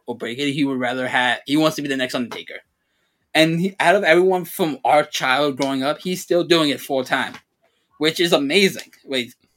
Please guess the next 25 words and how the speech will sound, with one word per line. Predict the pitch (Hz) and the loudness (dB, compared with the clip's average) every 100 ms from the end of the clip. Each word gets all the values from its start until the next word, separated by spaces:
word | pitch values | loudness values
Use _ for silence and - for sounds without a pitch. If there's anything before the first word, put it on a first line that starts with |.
| _ _ | _ _
you, | 156 156 | -14 -8
people | 185 185 180 | -2 0 2
say | 170 | 2
Randy's | 147 135 156 156 123 | 2 2 -2 -2 -6
still | - 139 147 143 131 | -8 -2 0 0 0
Randy. | 127 139 131 135 - _ _ - | -2 -4 -4 -6 -10 _ _ -2
Yeah, | 143 285 262 | 2 2 2
he's | 185 170 | -6 -10
stale. | - 143 170 190 | -4 0 2 2
Yeah, | 131 156 214 | 0 -2 -2
he, | 190 180 _ - - 160 139 - | -2 -4 _ -20 -14 -14 -14 -16
not, | 151 135 135 151 143 135 - | -10 -4 -2 -4 -6 -12 -14
people | - 151 156 | -8 -2 0
don't | 156 | 0
like | 143 | -2
his | 143 120 | -6 -4
wrestling, | 147 - 156 131 | -2 -2 -4 -4
but | 127 120 92 _ _ _ | -2 -4 -4 _ _ _
he's | - 139 | -10 -4
been | 165 151 | -4 -2
doing | 151 170 156 | 0 0 0
this | 143 139 - _ - | 0 -2 -8 _ -12
exact | 120 120 135 143 | -8 -2 0 0
same | - 143 131 | -2 -2 -2
thing | 156 151 127 143 | 0 2 0 -2